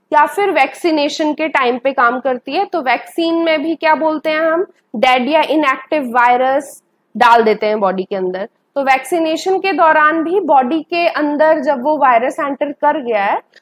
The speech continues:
तो उस case में हमारी body खुद से उसे recognize कर रही है और खुद से ही antibodies बना रही है।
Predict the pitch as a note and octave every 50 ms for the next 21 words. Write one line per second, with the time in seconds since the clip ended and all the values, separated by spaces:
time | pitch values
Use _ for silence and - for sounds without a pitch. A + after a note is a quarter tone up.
0 | _ - D#4+ C#4+ B3 D4+ F#4+ F4+ - - C#4+ E4+ E4 E4+ - E4 F4 F4+ F4 D#4
1 | D#4+ D#4 D4 D#4 C4 C4 D4+ D4 C4+ F#4 F4+ - - D4 D#4 F4+ - - - G#4+
2 | G#4 G4 F#4+ - G4 F4 D4+ D4+ C4+ - C#4+ C#4 A#3 C4 C4 B3+ A#3+ A#3+ C4 C4+
3 | - - D4 C#4 B3+ C4+ C#4 C#4 C#4 C#4+ D#4 - _ - B3+ A#3+ - - - D#4+
4 | D4+ D#4 D4 F4 F#4+ F4 D#4 C#4+ C#4 - C#4+ C#4 B3+ C4 B3 A3+ B3 B3+ B3+ A3+
5 | A3 A3 A3+ A3+ G#3 G3+ G3+ G3+ G3 F3+ E3+ E3 G#3+